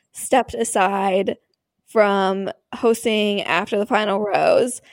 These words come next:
And A B C has announced that Emmanuel Acho has been chosen to be the host for After the Final Rose this season. So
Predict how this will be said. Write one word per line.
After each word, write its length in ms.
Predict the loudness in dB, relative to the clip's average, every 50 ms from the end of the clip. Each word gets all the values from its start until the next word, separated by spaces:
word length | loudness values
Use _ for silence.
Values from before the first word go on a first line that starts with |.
| -20 _ _ -6
And 640 | -4 -2 -2 -2 -2 -2 -4 -4 -4 -4 -6 -8 -10 -2 0
A 120 | 0 0
B 120 | 0 -2 -4
C 200 | -2 0 2 2
has 160 | 2 2 0
announced 400 | -2 -2 0 -2 -2 -4 -2 0
that 260 | 2 2 2 2 0 -8 -20 _ _ _ -10
Emmanuel 720 | -8 -6 -4 -4 -2 -2 -2 0 2 2 2 2 0 -2 _ _ _ -10
Acho 600 | -6 -2 -2 -2 -2 -2 -2 0 0 2 0 0 2
has 520 | 4 4 4 6 4 4 2 0 -4 -8 -12 _ _ _ _ _ _ _ _ _ _ _ _ -20 -20 _ _ _ _ _ _ _ _ _ -20 _ _ _ _ _ _ -2
been 180 | 0 0 0
chosen 520 | -2 -2 0 4 4 4 4 2 -2 -4 -4
to 100 | -6 -6
be 100 | -6 -4
the 120 | -2 -2
host 560 | 0 2 2 2 2 0 -2 -8 -14 -16 -18 _ _ _ _
for 240 | -6 -2 0 2 2
After 280 | 2 0 -2 -2 -4 -4
the 120 | -4 -2
Final 260 | -2 -2 -2 -2 -2
Rose 300 | 0 0 0 0 -2 -4
this 200 | -4 -6 -6 -4
season. 540 | -4 -6 -4 -4 -4 -2 -2 -2 -2 -4 -8 -12 _ -20 _ _ _ _ -20 _ _ _
So 720 | -8 -2 0 2 2 2 2 2 2 2 2 2 0 -2